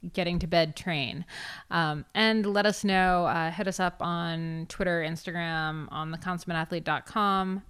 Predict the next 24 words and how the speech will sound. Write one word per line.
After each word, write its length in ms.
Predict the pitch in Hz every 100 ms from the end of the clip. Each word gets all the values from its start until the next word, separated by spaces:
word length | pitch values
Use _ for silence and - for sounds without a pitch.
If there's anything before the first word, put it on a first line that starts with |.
| -
um, 260 | 160 147
and 120 | 123
let 80 | 233
us 140 | 247 262
know 80 |
if 80 | 247
you'd 140 | 226 190
be 100 | 196
up 140 | 202
for 100 | 190
another 320 | 160 160 160
sleep 300 | 156 196 190
episode. 480 | - 151 - 135 139
I 80 | 160
know 260 | 156 156
the 160 | 151 165
Amy 220 | 185 196
Bender 280 | 170 175 180
one 140 | 165
was 220 | 160 147 -
two 260 | - 240
years 320 | 226 190 185
ago 260 | 170 143 123
now, 380 | 120 113 123